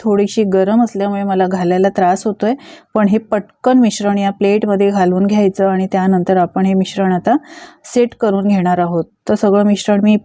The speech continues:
प्लेटमध्ये घातलंय. आता हे व्यवस्थित पसरवून घेऊया, कारण नाचणीचं पीठ हे थोडंसं कोरडं असल्यामुळे पटकन ते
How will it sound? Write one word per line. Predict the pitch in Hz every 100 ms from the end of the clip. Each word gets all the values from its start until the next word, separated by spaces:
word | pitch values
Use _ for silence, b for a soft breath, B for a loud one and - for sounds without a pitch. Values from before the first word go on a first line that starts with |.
| _
प्लेटमध्ये | 208 190 196 196 196
घातलंय. | 196 190 208 214 285 B B B B -
आता | 202 214 214
हे | 220 202 208
व्यवस्थित | 202 202 220 - 240 -
पसरवून | 208 - 208 233 262
घेऊया, | 240 220 214 214 277 - _ _
कारण | 220 208 220
नाचणीचं | 214 202 220 220 226 247 233
पीठ | 233 226
हे | 226
थोडंसं | 214 202 220
कोरडं | 226 220 208 190 233
असल्यामुळे | 214 - 214 202 202 220 - B B B -
पटकन | 214 190 - 233 240
ते | 240 220